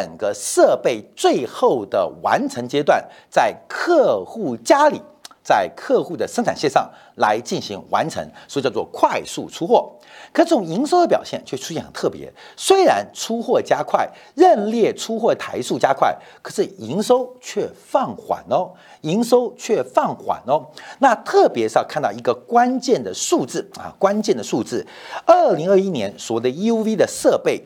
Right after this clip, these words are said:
总共卖掉了四十二台，二零，过去的二零二零，二一年哦。对于二零二零预估，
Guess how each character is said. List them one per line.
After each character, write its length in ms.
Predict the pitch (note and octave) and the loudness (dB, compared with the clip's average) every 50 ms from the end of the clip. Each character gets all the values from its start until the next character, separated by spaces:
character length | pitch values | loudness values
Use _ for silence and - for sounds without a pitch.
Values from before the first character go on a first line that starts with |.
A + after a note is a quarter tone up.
| - _ _ | -14 _ _
总 220 | - E3 B2 E2+ D#2 - | -2 -2 -2 -2 -4 -4
共 160 | - D#3+ C3 | -4 -4 -4
卖 320 | A2 A2+ D#3 G#3 F#3 C#3+ A2+ | -4 -4 -4 -2 0 0 -2
掉 220 | - - C#3 G2 F2+ | -2 -2 -2 0 0
了 120 | E2+ D2+ | -2 -4
四 300 | - - - - G#3 C3 | -6 -6 -6 -4 -4 -4
十 180 | - - - - | -4 -4 -6 -6
二 240 | - - B2+ F#2 D#2 | -4 -2 -2 -2 -2
台， 240 | - - - - - _ _ _ _ _ _ _ _ _ _ | -4 -10 -14 -16 -18 _ _ _ _ _ _ _ _ _ _
二 120 | - D3 | -2 -2
零， 120 | A#2 A2+ - - | -2 -2 -4 0
过 160 | - G#3+ F3 | 2 2 2
去 140 | - - C#3 | 2 0 -2
的 60 | A#2 | 0
二 100 | B2 C3+ | 2 2
零 120 | A2 G#2 A2 | 0 0 0
二 120 | A#2+ A2+ | -2 -2
零， 120 | G#2+ G#2+ - - _ | -2 -6 -10 -10 _
二 80 | - C3+ | -2 -2
一 140 | A#2+ A#2 A#2 | -2 -2 -6
年 160 | G#2 D2+ D2 | -8 -10 -8
哦。 200 | D#2+ D2+ D2+ D2 - _ - - - - - - - - - | -8 -10 -10 -10 -14 _ -20 -20 -20 -20 -20 -20 -12 0 2
对 120 | A#3+ A3 | 4 4
于 80 | G3+ G3+ - - - | 4 2 0 0 4
二 300 | - D#4+ D#4+ D4 B3 G3 D#3 | 6 6 6 8 6 4 2
零 140 | C#3 C#3+ | 0 -2
二 160 | D3+ G3 F3+ C#3 | 0 0 2 2
零 140 | A#2+ A#2+ | 0 -2
预 80 | D3 C3+ | -6 -8
估， 340 | A2+ - A#2 A#2 A#2 A2 | -10 -10 -10 -10 -10 -12